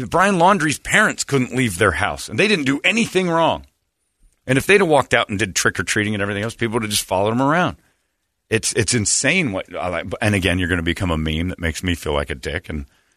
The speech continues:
but that one where he shoots that car that goes by is unexpected <laughs> and just awful plus funny equals awfully funny to me. And that one was awful funny. Horrible. But I don't understand that. I don't understand the,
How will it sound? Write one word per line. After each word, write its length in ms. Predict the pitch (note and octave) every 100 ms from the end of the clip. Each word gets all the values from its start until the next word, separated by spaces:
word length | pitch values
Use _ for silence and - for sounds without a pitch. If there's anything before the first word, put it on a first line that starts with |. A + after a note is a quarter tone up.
| _ _ _
but 120 | -
that 160 | - E2+
one 160 | F2+ F2
where 100 | D#2
he 140 | D#2+
shoots 320 | D#2 - D#2
that 140 | - D#2
car 220 | - D#2
that 100 | D2
goes 200 | D2 C#2
by 280 | - C#2 C2
is 420 | C#2 C#2 C2 - _ _ _ _ _ -
unexpected 640 | C3 E3 - - - E2+ - _ -
<laughs> 120 | D3 - - - - - - - - _ -
and 420 | F#2 F2 E2+ D2+ - - _ _ _ _ _ _
just 360 | - G#2 D2+ - _ _ _ _ -
awful 280 | A2 A#2 A2+
plus 240 | - G2
funny 300 | - F#2+ E2+
equals 240 | E2 D#2 D2+
awfully 280 | D#2 -
funny 300 | C#2 D#2 C#2+
to 80 | B1
me. 240 | C2+ - -
And 160 | - D2+
that 160 | F2 -
one 140 | C#2+
was 140 | C#2+
awful 420 | C#2+ D#2+ E2+ - F2
funny. 340 | D#2 C2 A#1+ _ _ _ _ _ _ _ _ _
Horrible. 720 | - C#3 D#3 E3+ A#2+ D2 B1 _
But 140 | - G#2
I 80 | D3+
don't 140 | D#3+
understand 480 | D#3 A#2+ - C#3 B2
that. 180 | C#2+ -
I 40 |
don't 140 | B2+ C3+
understand 480 | A#2 - A2+ A2+
the, 200 | F#2 E2